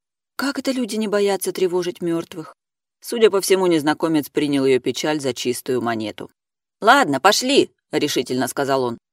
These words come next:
«Хотя местные категорически запрещают помогать приезжим, я вас все же провожу».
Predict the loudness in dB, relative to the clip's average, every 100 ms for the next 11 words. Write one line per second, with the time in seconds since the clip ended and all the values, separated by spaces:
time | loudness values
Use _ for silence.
0 | _ 2 4 4 4 0 0 0 2 4
1 | 4 4 0 2 2 0 2 4 4 2
2 | 0 2 0 0 2 2 0 -6 -10 -10
3 | -2 2 2 0 -6 -2 0 2 2 4
4 | 4 2